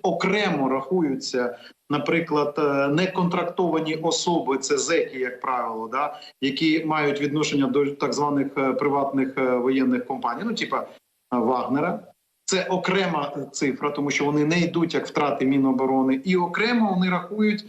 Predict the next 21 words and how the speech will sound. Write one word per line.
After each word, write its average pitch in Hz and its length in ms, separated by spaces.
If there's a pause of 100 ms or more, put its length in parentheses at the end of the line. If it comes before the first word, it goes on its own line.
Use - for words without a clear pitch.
(320)
втрати 185 540
Росгвардії, 165 840
так 143 200
званої, 135 500
да, 170 220
які 170 200
займаються 170 540
каральними 160 600
операціями 156 800 (500)
на 151 140
окупованих 160 720
територіях, 170 840
які 165 380
були, 165 760
до 156 80
речі, 160 340
от 151 240
в - 40
цьому 156 340
десанті, 160 600
який 143 540